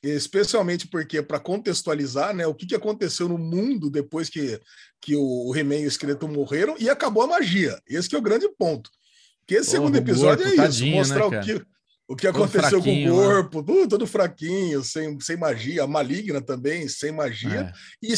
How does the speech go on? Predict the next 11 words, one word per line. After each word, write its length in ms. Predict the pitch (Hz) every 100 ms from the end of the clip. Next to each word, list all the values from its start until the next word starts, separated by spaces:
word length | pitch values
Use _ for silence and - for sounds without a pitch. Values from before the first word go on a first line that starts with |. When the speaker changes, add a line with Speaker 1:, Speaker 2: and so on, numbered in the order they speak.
| - - 320 427
Speaker 1:
especialmente 680 | - 254 160 175 277 254 180
com 100 | 160
o 40 |
que, 140 | - 226
que 80 |
aconteceu 600 | 330 294 285 240 165 202
com 120 | 240 269
o 40 |
vácuo 420 | - 185 269 -
do 140 | 330 311
poder. 540 | 359 294 170 196 -